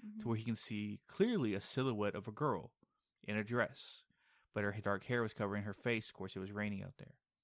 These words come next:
Speaker 2: Him, being freaked out, didn't know who or what this was. So he sent his dog out to attack it,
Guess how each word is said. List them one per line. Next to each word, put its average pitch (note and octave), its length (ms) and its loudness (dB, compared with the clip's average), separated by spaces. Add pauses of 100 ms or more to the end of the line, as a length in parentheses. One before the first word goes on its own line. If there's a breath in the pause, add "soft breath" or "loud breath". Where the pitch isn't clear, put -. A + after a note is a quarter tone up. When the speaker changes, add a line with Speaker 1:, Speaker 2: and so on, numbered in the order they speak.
(400 soft breath)
Speaker 2:
Him, A#2 440 0
being A#2 160 0
freaked B2 320 -4
out, G2+ 320 2
didn't G#2 160 -2
know A2 380 2
who G#2+ 300 -2
or G#2+ 60 -4
what G2+ 200 -2
this - 180 -12
was. - 480 -6 (760)
So G#2+ 160 0
he G#2 60 2
sent G#2 180 2
his G2+ 100 -2
dog A#2 260 6
out F#2+ 260 0 (100)
to F#2+ 120 -2
attack A#2 320 0
it, - 100 -16